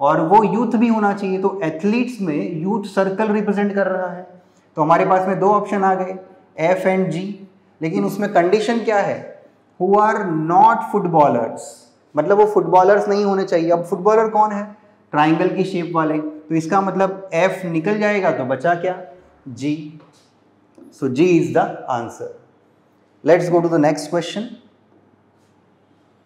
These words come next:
ओके, mental ability, reasoning।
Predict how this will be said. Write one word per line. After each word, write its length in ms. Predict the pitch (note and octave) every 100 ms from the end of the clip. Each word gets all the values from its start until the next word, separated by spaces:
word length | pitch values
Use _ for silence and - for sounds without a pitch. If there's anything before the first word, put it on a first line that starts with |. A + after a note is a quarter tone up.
| _ _ _ _ _ _ _ _ -
ओके, 260 | E3+ E3+ A#2+ - - -
mental 640 | C#3 D#3+ F3+ F3 F#3+ C3 - - - - - _ _ _ _ _ _ _ -
ability, 960 | D3+ D#3+ F#3+ F#3 - C#3+ G2+ - - -
reasoning। 600 | C3 E3 D#3 D#3 D3 G#2